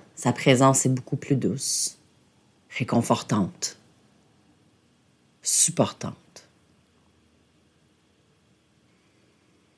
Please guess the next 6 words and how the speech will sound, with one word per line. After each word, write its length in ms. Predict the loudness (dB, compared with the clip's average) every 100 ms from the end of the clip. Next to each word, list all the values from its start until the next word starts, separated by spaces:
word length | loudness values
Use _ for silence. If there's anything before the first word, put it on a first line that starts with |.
| _ _ _ _ _ _ _ _ _ _ _ _ _ -12 4
On 140 | 10
est 140 | 10 8
tous 220 | 6 8
énergie, 680 | 8 8 4 2 6 6 6 0 -20 _ _ _ _
nos 100 | -4
pensées, 720 | 0 2 2 6 8 8 8